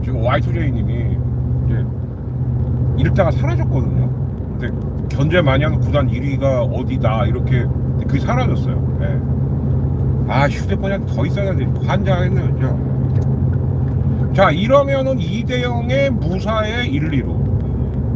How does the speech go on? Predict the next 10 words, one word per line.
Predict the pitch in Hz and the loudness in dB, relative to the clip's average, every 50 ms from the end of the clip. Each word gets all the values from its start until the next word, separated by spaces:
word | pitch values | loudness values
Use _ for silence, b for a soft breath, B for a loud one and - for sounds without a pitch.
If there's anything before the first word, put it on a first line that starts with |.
| - - - - - - - - - - - - - - - - - - - | -2 -2 -2 -2 -2 -2 -2 -4 -4 -4 -6 -6 -6 -6 -4 -4 -4 -2 -2
자, | - - - - - 123 123 - | -2 -2 -2 0 0 0 0 0
이거. | - - 120 - - - 123 - - - - - - - - - - - - - - - - - - - - - - - - - - - - - - - - - - - - - - - - - - - - - - - - - - - - | 0 0 0 0 0 0 0 0 0 0 0 0 0 0 0 0 -2 -2 -2 -2 0 0 0 -2 -2 -2 -2 -2 -2 -2 -2 -2 -2 -2 -2 -2 0 0 0 0 0 -2 -2 -4 -4 -4 -4 -4 -4 -4 -4 -6 -6 -6 -6 -4 -4 -2 0
근데 | - 196 233 | 0 0 0
이제 | 220 220 | 0 0
문보경이니까 | 180 143 170 196 220 220 220 240 233 233 226 220 220 208 196 190 - - 247 254 277 294 294 285 - - - - - - - - - - - - - | 0 0 2 2 2 2 2 0 -2 -4 -4 -4 -4 -4 -4 -6 -6 -4 -2 0 0 0 0 -2 -4 -6 -6 -4 -4 -4 -4 -4 -2 -2 -2 0 0
문보경한테 | - 165 202 214 220 233 240 233 233 226 220 - 320 | 2 2 4 2 2 2 0 0 0 0 -2 -2 -2
번트 | - - 277 285 277 269 | 0 0 0 0 0 -2
시킬 | - - - 240 220 | -2 -2 -2 -2 -2
리는 | 214 226 214 202 185 | -4 -2 -2 -2 -2
없고, | 180 - - 180 190 214 247 277 269 | -2 -2 -2 -2 -2 -2 -2 -2 -2